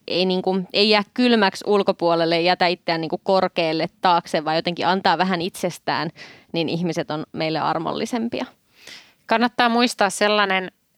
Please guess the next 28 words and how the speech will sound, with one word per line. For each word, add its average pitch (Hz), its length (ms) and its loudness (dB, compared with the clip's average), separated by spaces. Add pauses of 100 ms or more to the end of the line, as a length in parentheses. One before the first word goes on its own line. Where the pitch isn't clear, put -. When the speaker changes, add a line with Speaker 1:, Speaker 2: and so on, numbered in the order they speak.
(500)
Speaker 2:
nyrkkisääntö, 196 720 0
että 185 180 -4
mikä 185 200 -2
tulee 196 240 -4
oikeastaan 202 360 -2
kaikkeen 208 380 2
viestintään 196 520 0
ja 190 80 0
myöskin 196 400 -2
etenkin 247 460 2
siellä 196 220 2
somessa 190 460 -2
olemiseen, 190 580 0
on 190 120 -4
se, 226 240 2
että 208 240 -2 (840)
jos 262 180 0
ajatte-, 339 260 2 (140)
ajattelette 247 520 0
teitä 185 340 2
nyt, 170 200 -2
vaikka 202 200 2
lääkärikuntaa, 208 840 0 (680)
niin 220 80 -2
teistähän 262 440 2
tälläkin 214 460 2
hetkellä 180 460 -4
puhutaan. 190 500 -8